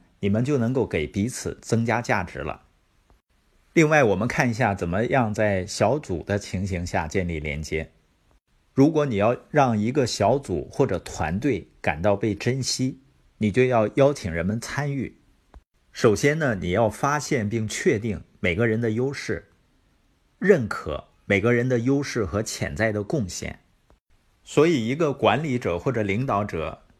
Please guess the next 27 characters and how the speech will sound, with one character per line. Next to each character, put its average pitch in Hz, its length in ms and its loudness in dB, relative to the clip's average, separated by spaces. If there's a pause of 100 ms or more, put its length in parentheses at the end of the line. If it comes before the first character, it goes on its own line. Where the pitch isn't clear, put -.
(160)
只 110 220 0
能 104 180 -2
看 143 240 -4
到 135 140 0
自 147 180 -4
己 90 200 -6
贡 139 200 -2
献 98 220 -2
的 85 100 -4
时 80 140 -10
候， 78 320 -8 (380)
连 117 280 2
接 131 220 0
呢 113 160 -4
就 95 100 -2
无 95 140 -2
法 80 220 -4
真 110 180 -2
正 113 160 -2
建 110 240 -2
立 85 80 -6
起 - 160 -12
来 - 180 -10
了。 - 180 -10 (680)
另 165 180 8
外 147 200 4
呢， 87 280 -2